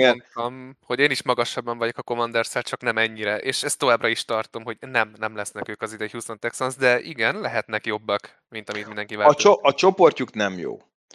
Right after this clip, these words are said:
Speaker 1: A csoportjuk most kifejezetten, ö,
Speaker 2: Na, ezt most
Speaker 1: ö,
Speaker 2: hogy érted?
Speaker 1: esendőnek tűnik. Az Eagles nincs annyira jó formában, mint amire szerintem számítani lehetett. A, a, a Cowboys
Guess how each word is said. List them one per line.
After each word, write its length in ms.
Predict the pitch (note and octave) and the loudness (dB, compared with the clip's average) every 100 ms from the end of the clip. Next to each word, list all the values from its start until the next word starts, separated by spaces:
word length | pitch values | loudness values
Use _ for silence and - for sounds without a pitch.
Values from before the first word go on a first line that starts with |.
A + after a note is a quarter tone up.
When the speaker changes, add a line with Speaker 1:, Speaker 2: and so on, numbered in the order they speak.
| - _ | -20 _
Speaker 1:
A 80 | - | 2
csoportjuk 440 | F3 F#3 F3+ D#3 | 4 8 6 6
most 140 | C3+ - | -4 -2
kifejezetten, 760 | D3 C3+ B2 A2+ - A#2+ A2+ | 2 4 4 2 0 0 2
ö, 260 | A2+ A2 A2 | 2 0 0
Speaker 2:
Na, 140 | A#2 | -2
ezt 160 | A2+ B2+ | -6 -6
most 140 | A2+ | 2
Speaker 1:
ö, 40 | |
Speaker 2:
hogy 100 | A2 | 6
érted? 360 | G#2+ A2 - B2 | 6 4 -2 -2
Speaker 1:
esendőnek 680 | - - B2+ A#2 G#2+ G#2+ G#2 | 2 2 6 4 4 0 -2
tűnik. 300 | - G2 G2+ | -6 -8 2
Az 140 | F3 | 2
Eagles 420 | F3+ E3+ C3+ A#2+ - | 4 4 6 6 2
nincs 300 | G#2 G#2+ A#2+ | -8 -4 -2
annyira 300 | A2+ A#2+ B2 | 0 4 6
jó 160 | C3 | 4
formában, 500 | C3 D#3 D#3 D3+ D#3 | 4 2 4 4 4
mint 180 | D#3 D3+ | 0 -2
amire 200 | D3+ D3 | -2 -2
szerintem 260 | C3+ C#3+ C3+ | -4 -6 -2
számítani 540 | C#3 C3 C#3 C3 C3+ | 0 0 0 -2 4
lehetett. 480 | B2+ B2 A#2+ B2+ - - - | 4 6 6 4 2 -6 -14
A, 360 | - A2+ - A#2 | -10 -10 -4 4
a, 300 | A#2+ - G2+ | 4 4 -2
a 80 | - | 4
Cowboys 480 | D3+ C3+ A#2+ A2+ | 6 6 6 4